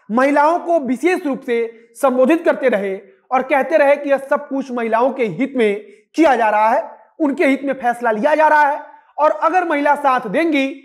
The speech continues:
तो यह और भी ठीक होगा। अब इसी कड़ी में महिला मुखिया अर्चना आनंद की तरफ से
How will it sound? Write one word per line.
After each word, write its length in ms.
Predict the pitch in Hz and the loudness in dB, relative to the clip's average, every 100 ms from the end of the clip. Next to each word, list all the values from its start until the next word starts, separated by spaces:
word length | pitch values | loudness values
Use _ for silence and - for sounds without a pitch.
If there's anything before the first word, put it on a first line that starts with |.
| _ _ | _ _
तो 40 | 285 | -2
यह 100 | 269 | 0
और 300 | 269 269 247 | 2 2 2
भी 120 | 247 | -4
ठीक 260 | - 254 - | -4 -4 -4
होगा। 200 | 185 196 - - _ _ _ _ - | -2 -2 -2 -12 _ _ _ _ -2
अब 140 | 285 | 0
इसी 180 | 285 370 | 2 2
कड़ी 220 | 330 311 | 2 0
में 120 | 302 311 | 0 0
महिला 280 | 269 269 285 | 0 2 0
मुखिया 280 | 277 277 | -2 -2
अर्चना 260 | 269 269 262 | -2 -2 -4
आनंद 240 | 240 254 | -4 -4
की 80 | 262 | -6
तरफ 220 | 190 294 | -4 -2
से 120 | 302 | 0